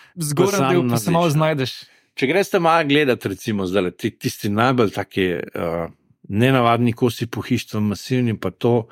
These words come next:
Speaker 2: to je ful enostaven, v bistvu, kakšna stvar narejena. M-, m-, imaš, ne vem, eh, hrastovo mizo, ki, ki je toliko debela, a ne,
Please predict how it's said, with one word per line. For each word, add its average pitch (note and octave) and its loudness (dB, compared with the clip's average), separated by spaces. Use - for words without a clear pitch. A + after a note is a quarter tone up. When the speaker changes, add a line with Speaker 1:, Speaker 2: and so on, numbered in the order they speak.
Speaker 2:
to D3 4
je C#3+ 4
ful F3 0
enostaven, G#2 0
v F#2 -4
bistvu, F#2 -8
kakšna F2 -12
stvar F2 -6
narejena. D#2+ -12
M-, G#2 -4
m-, C3 0
imaš, C3 0
ne C3+ 2
vem, C#3+ 2
eh, A#2 -4
hrastovo C#3 2
mizo, D3 2
ki, A2 0
ki - -8
je A2+ -6
toliko E3 0
debela, D#3+ -2
a G#2 -2
ne, A#2 -6